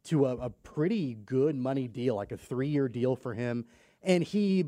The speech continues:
I think, continued on when he was healthy to put up the kind of the same numbers that he did when he was in Kansas City. But really, other than that, I mean, th-, there are a lot of players they've let walk that have gone elsewhere and haven't been able to duplicate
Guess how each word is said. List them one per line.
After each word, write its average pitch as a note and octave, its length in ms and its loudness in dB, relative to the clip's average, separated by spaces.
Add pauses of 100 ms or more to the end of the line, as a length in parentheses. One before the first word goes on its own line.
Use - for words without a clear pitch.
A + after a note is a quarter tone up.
(140)
I D#3+ 100 4
think, D#3+ 220 2
continued D3+ 720 0
on C3+ 380 2
when B2+ 120 0
he C3+ 60 2
was G#2 200 -6
healthy B2+ 580 -2 (580)
to E3 80 0
put D#3+ 240 4
up D3+ 140 0
the C#3 180 -4 (100)
kind C#3+ 200 -2
of A#2 80 -6
the A#2+ 80 -4
same C3 260 0
numbers A#2 320 -4
that A#2 80 -4
he A2 60 -6
did G#2+ 180 -2
when G#2 80 -6
he A2 80 -6
was G#2 140 -6
in G#2 80 -10
Kansas G#2+ 320 -8
City. B2 220 -2
But A2+ 120 -6
really, F#3+ 300 0
other D3+ 160 0
than G#2 160 -8
that, A#2 320 -2 (400)
I C3 40 -12
mean, C#3 300 0
th-, C#3+ 140 -10
there F#3 200 6
are C3+ 120 0
a B2+ 60 -6
lot C#3 200 0
of - 60 -4
players D#3+ 400 0
they've C3 240 0
let C#3 160 2
walk A#2 400 0 (560)
that C#3+ 180 2
have A2+ 220 -4
gone C#3 500 4
elsewhere A#2 800 0
and C3+ 220 -2
haven't D3 480 0
been C#3 100 0
able C3 220 0
to A#2+ 80 -4
duplicate A2+ 640 -4